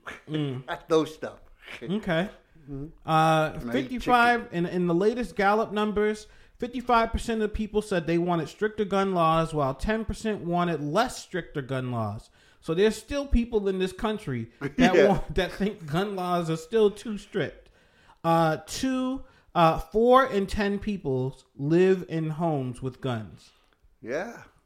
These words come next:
Speaker 1: Four in ten people. So if there's ten houses on my street, four of them
Speaker 2: Four
Speaker 1: got
Speaker 2: got
Speaker 1: guns
Speaker 2: guns.
Speaker 1: in it.
Speaker 2: Oh, yeah.
Speaker 1: That's crazy.
Speaker 2: That's cra-
Speaker 1: That's
Speaker 2: I know,
Speaker 1: scary.
Speaker 2: I know on my street, there's several people I know, they got guns in their house.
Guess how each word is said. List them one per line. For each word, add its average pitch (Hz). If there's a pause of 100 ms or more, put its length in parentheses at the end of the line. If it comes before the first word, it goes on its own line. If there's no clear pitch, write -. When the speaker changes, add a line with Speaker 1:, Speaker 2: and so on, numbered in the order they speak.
Speaker 1:
Four 214
in 170
ten 175
people. 156
So 139
if 123
there's 143
ten 240
houses 214
on 196
my 175
street, 147 (320)
four 226
of 185
them 156
Speaker 2:
Four 139
Speaker 1:
got 160
Speaker 2:
got 127
Speaker 1:
guns 165
Speaker 2:
guns. 139
Speaker 1:
in 135
it. 113 (220)
Speaker 2:
Oh, 123
yeah. 90 (420)
Speaker 1:
That's 165
crazy. 123
Speaker 2:
That's 113
cra- -
Speaker 1:
That's 147
Speaker 2:
I -
know, 156
Speaker 1:
scary. 143
Speaker 2:
I 123
know 156
on 143
my 143
street, 110
there's 139
several 123
people 120
I 113
know, 120
they 127
got 123
guns 107
in 104
their 98
house. 98